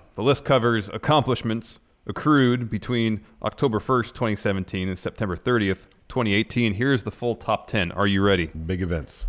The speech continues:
Speaker 1: One, Ronda Rousey. Two, Alexa Bliss. Three, Charlotte Flair. Four, Io Shirai. Five, Asuka.
Speaker 2: Asuka.
Speaker 1: Six, Shayna Baszler. Seven, Carmella. Eight, Nia Jax. Nine, uh, Mayu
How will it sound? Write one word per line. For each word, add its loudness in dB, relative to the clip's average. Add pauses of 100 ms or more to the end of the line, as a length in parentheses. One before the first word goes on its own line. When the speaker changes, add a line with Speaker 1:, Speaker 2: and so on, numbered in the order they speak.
Speaker 1:
One, 0
Ronda 2
Rousey. 0 (180)
Two, 0
Alexa -2
Bliss. -6 (100)
Three, 0
Charlotte 0
Flair. -2
Four, 0
Io 2
Shirai. 0 (320)
Five, 2 (280)
Asuka. -8 (180)
Speaker 2:
Asuka. 2
Speaker 1:
Six, -2
Shayna -2
Baszler. -2
Seven, 0
Carmella. -2 (100)
Eight, 0 (100)
Nia 2
Jax. -4
Nine, -2 (500)
uh, -2
Mayu 0